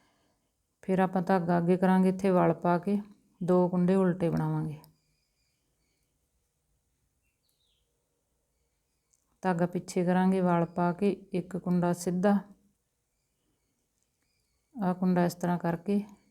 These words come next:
ਅਗਲਾ ਕੁੰਡਾ ਨਾਲ ਲਵਾਂਗੇ, ਦੋਵਾਂ ਦਾ ਇੱਕ ਕਰਾਂਗੇ। ਤਿੰਨ ਕੁੰਡੇ ਆਪਾਂ ਫਿਰ ਸਿੱਧੇ ਬਣਾ ਦੇਵਾਂਗੇ, ਇੱਕ, ਦੋ,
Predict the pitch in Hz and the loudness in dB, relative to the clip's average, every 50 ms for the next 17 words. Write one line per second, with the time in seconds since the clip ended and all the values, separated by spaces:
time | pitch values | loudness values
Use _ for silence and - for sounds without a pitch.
0 | _ _ _ _ _ _ _ _ _ _ _ _ _ _ _ - - 175 175 165 | _ _ _ _ _ _ _ _ _ _ _ _ _ _ _ -8 -6 -4 -2 0
1 | 170 175 170 - 175 170 165 170 170 170 165 160 160 165 165 170 175 180 180 180 | 0 0 0 -2 -4 -2 -2 -2 -2 -2 -2 -2 -2 -2 -2 -2 0 0 0 -2
2 | 160 165 165 170 180 180 180 170 175 - 165 156 156 156 156 156 147 - _ _ | -2 -2 -2 0 0 0 0 -2 -4 -6 -10 -8 -8 -8 -8 -8 -10 -12 _ _
3 | _ _ _ _ _ _ _ _ _ _ _ _ _ _ _ _ _ _ _ _ | _ _ _ _ _ _ _ _ _ _ _ _ _ _ _ _ _ _ _ _
4 | _ _ _ _ _ _ _ _ _ _ _ _ _ _ _ _ _ _ _ _ | _ _ _ _ _ _ _ _ _ _ _ _ _ _ _ _ _ _ _ _
5 | _ _ _ _ _ _ _ _ _ _ _ _ _ _ _ _ _ _ _ _ | _ _ _ _ _ _ _ _ _ _ _ _ _ _ _ _ _ _ _ _
6 | - 196 190 190 190 196 190 180 190 185 180 180 180 175 180 190 180 185 196 190 | -4 -2 0 2 2 2 2 2 0 2 2 2 0 0 -2 -4 -4 -2 -2 -2
7 | 190 - 175 160 165 185 180 175 175 165 156 151 151 156 160 160 - 185 170 170 | -2 -4 -4 -2 0 0 2 2 2 0 0 -2 -2 -4 -4 -4 -4 -6 -6 -8
8 | - - - 202 190 180 - - _ _ _ _ _ _ _ _ _ _ _ _ | -8 -8 -8 -8 -8 -8 -10 -18 _ _ _ _ _ _ _ _ _ _ _ _
9 | _ _ _ _ _ - 185 165 165 160 165 165 175 196 208 202 | _ _ _ _ _ -10 -4 -2 0 0 2 2 2 2 2 0